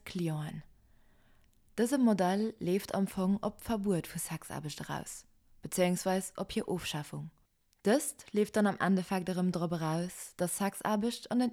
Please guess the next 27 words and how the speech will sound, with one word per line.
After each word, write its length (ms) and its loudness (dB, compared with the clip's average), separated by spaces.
illegalen 440 -2
Bereich 540 -6
gedrückt 540 -6
wird. 240 -10
Was 400 -2
die 80 0
Arbeitsbedingungen 840 6
für 140 -4
SexarbeiterInnen 1080 0
remi 420 4
unsicher 440 -2
mischt. 420 -10
Den 380 4
holländische 500 4
Modell 540 6
lebt 400 2
ob 100 0
eng 160 4
Legalisierung 840 2
raus. 460 -10
An 240 2
Holland 340 6
können 220 6
SexworkerInnen 880 2
sich 220 -2
registrieren 720 -2
gehen 380 -10